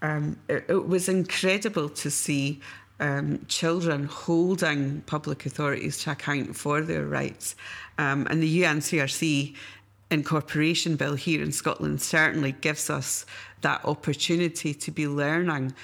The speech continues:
um, and supporting children even more to hold public authorities to account. What, what's your reflection on the U N C R C and what opportunities that brings for us?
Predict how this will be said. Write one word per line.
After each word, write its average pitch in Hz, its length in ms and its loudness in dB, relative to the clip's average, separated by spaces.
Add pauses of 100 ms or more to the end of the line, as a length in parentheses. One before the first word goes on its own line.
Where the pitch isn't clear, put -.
(320)
um, 143 400 -2
and 147 140 -2
supporting 160 560 0
children 156 640 0 (360)
even 160 320 0
more 156 500 4 (280)
to - 180 -2
hold 131 360 0
public - 380 -6
authorities 139 520 -4
to 135 100 -6
account. 135 400 -2 (420)
What, 190 240 2
what's 240 280 4
your 269 100 4
reflection 170 600 2
on 147 300 2
the 135 240 0
U 160 240 4
N 151 140 2
C 165 200 2
R 147 120 4
C 165 260 2
and 151 160 2
what 143 120 4
opportunities 147 760 0
that - 200 0
brings 143 300 0
for 139 120 -2
us? - 280 -6